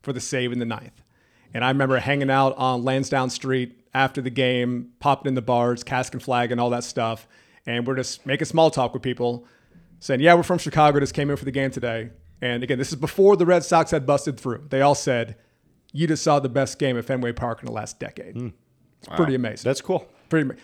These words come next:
Speaker 2: Yeah.
Speaker 1: Now,
Speaker 3: Yeah.
Speaker 1: Pedro did not pitch great. David
Speaker 2: Yeah.
Speaker 1: Wells did not pitch great.
Speaker 2: Yeah.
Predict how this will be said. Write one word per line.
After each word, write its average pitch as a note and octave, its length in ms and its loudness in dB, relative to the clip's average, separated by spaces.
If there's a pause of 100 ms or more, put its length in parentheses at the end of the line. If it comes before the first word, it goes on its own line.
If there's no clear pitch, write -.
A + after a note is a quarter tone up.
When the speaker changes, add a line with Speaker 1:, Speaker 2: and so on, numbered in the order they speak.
Speaker 2:
Yeah. B2+ 200 -2
Speaker 1:
Now, E3+ 140 8
Speaker 3:
Yeah. D#3 140 0
Speaker 1:
Pedro G#3+ 320 6
did F3+ 120 6
not F3+ 200 6
pitch F3+ 200 2
great. F3 400 6
David E3 220 4
Speaker 2:
Yeah. G2+ 60 2
Speaker 1:
Wells D#3+ 200 8
did D3+ 140 2
not D3 240 2
pitch D#3 200 -2
great. D#3 360 0
Speaker 2:
Yeah. F2 160 -4